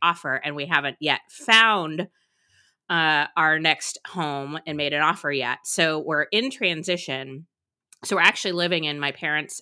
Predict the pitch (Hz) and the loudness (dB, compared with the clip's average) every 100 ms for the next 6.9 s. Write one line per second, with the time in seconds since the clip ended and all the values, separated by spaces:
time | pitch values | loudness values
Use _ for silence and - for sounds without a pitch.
0 | _ - 123 123 135 - - 143 - 143 | _ -10 -4 -4 -4 -10 -10 -12 -10 -10
1 | 135 131 127 113 104 214 _ _ _ - | -6 -6 -6 -6 -8 -8 _ _ _ -20
2 | - _ _ 143 143 135 131 - 202 - | -20 _ _ -4 0 0 -2 -4 -4 -2
3 | 160 139 135 - 123 127 - 160 170 185 | -4 -4 -8 -8 -10 -8 -10 -8 -6 -2
4 | 196 214 226 214 202 196 175 - 151 151 | -2 -2 -4 -4 -6 -8 -8 -8 -8 -6
5 | 165 - 139 139 135 139 135 135 143 - | -8 -10 -14 -12 -12 -14 -12 -16 -16 -14
6 | 135 - 117 - 139 135 131 127 | -14 -14 -20 -16 -14 -10 -10 -10